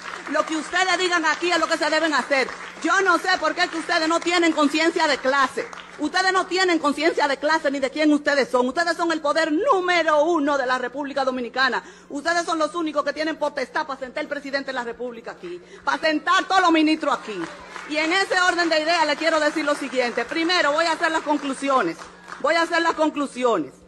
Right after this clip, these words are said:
Ustedes tienen que trabajar con nosotros, con el pueblo, porque nosotros votamos por ustedes. Yo le voy a decir una cosa. A mí me tuvo de un infarto defendiéndolo a ustedes el diecinueve de mayo, porque era un calor horripilante que hacía donde yo estaba.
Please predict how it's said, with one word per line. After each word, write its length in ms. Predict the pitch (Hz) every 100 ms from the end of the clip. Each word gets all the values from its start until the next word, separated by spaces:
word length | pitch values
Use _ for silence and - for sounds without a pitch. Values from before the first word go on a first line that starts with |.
| - _ -
Ustedes 320 | 285 349 381
tienen 220 | 370 381
que 120 | 339 330
trabajar 520 | 302 285 254 320 330
con 140 | 311
nosotros, 460 | 285 262 320 320 262
con 160 | 254
el 80 | 233
pueblo, 400 | - 254 240 214
porque 360 | 220 247 254 370
nosotros 420 | 269 294 349 359
votamos 380 | 311 277 285 302
por 120 | 294
ustedes. 440 | 269 - 233 220 220
Yo 100 | 294
le 80 | 302
voy 140 | 320
a 60 | 294
decir 200 | 285 294
una 200 | 285 247
cosa. 180 | 254 247
A 40 |
mí 120 | 294
me 100 | 330
tuvo 220 | 339 320
de 80 | 294
un 100 | 311
infarto 580 | 277 247 294 285 - 165 - -
defendiéndolo 720 | 269 277 269 262 320 302 285
a 40 |
ustedes 400 | 262 269 254 233
el 80 | 220
diecinueve 460 | 226 220 214 233 240
de 100 | 196
mayo, 400 | 185 170 165 156 - -
porque 180 | 262 320
era 80 |
un 80 | 359
calor 440 | 370 359 339 349 277
horripilante 800 | 285 311 277 262 294 330 311 254
que 60 |
hacía 260 | 240 240 277
donde 180 | 269 262
yo 120 | 269
estaba. 380 | 262 254 208